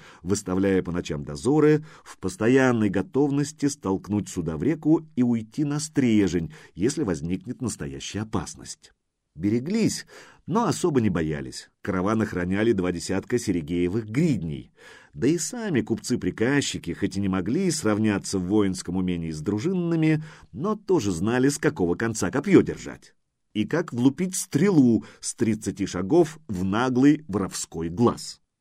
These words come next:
Местные не раз выходили к русам. Поговорить, поторговать, проверить, нельзя ли взять даром.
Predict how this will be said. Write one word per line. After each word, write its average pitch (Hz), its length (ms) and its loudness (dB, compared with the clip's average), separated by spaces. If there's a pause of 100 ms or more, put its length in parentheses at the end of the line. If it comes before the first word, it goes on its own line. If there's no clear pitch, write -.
(440)
Местные 214 580 -4
не 226 140 -2
раз 175 320 2
выходили 98 440 0
к - 100 -10
русам. 85 500 -2 (400)
Поговорить, 131 1000 -2 (120)
поторговать, 78 1000 -2 (400)
проверить, 104 540 2
нельзя 95 320 0
ли 127 100 4
взять 135 400 0
даром. 92 680 0